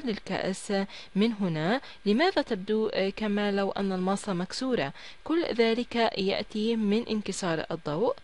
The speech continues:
آه، كما لو أن الضوء من الماصة أسفل هنا يتغير لأنه ينتقل من وسط لآخر. الآن نعلم من مؤشرات، آه،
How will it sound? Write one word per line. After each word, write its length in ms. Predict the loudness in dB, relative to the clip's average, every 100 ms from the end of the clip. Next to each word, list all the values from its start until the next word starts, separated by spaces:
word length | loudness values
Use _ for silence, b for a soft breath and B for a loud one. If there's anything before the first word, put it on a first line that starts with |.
| B B B B B
آه، 180 | 2 2
كما 400 | 2 2 4 4
لو 140 | 4
أن 220 | 2 2
الضوء 440 | 0 0 0 0 0
من 360 | 2 2 2
الماصة 500 | 0 0 0 0 -2
أسفل 500 | -4 -4 -4 -2 0
هنا 420 | 0 -2 0 0 0
يتغير 500 | -2 -2 0 0 0
لأنه 400 | -2 -2 0 0
ينتقل 420 | -2 -4 -4 -2
من 160 | 0
وسط 460 | -2 -2 -2 -4 -2
لآخر. 840 | -2 0 -2 -2 -2 -2 0 0 -2 B B B
الآن 340 | 4 4 2 2
نعلم 520 | 2 2 2 0 0
من 320 | 0 0 0
مؤشرات، 920 | -2 -2 -2 -2 2 2 2 0 0
آه، 140 | -2